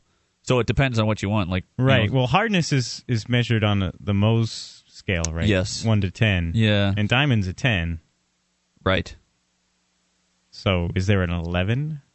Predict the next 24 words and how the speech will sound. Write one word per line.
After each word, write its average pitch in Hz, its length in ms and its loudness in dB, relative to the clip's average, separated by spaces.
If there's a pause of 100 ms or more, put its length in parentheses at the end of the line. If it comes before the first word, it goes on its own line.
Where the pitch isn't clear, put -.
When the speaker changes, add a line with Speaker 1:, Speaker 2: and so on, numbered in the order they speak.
(180)
Speaker 1:
Everything 101 360 2
goes 95 220 0
to 101 100 0
eleven. 98 380 0 (760)
The 123 60 4
jewelry 208 600 0
industry 156 460 -2
doesn't 147 280 0
want 147 200 0
you 135 80 4
to 123 80 0
know 135 200 2
this, 110 220 0
but 110 180 -2
diamonds 135 440 0
can 123 140 0
be 123 100 2
made 104 300 2
in 139 100 0
the 156 60 -2
lab. 156 460 -2 (840)
Well, 80 200 -6 (420)
duh. 98 420 0
Speaker 2:
<laughs> - 40 -20